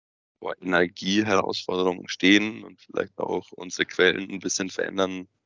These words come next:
müssen, vielleicht E.ON sogar eins der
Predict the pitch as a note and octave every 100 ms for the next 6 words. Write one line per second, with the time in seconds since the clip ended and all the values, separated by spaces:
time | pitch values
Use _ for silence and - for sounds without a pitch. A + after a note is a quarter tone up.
0 | _ _ _ _ _ - G#2 - G#2 G2+
1 | G2 _ - - F2 F#2+ - - F2+ F#2
2 | F2+ E2 F#2 - D#2 F2+ - - F2 E2+
3 | E2+ F2+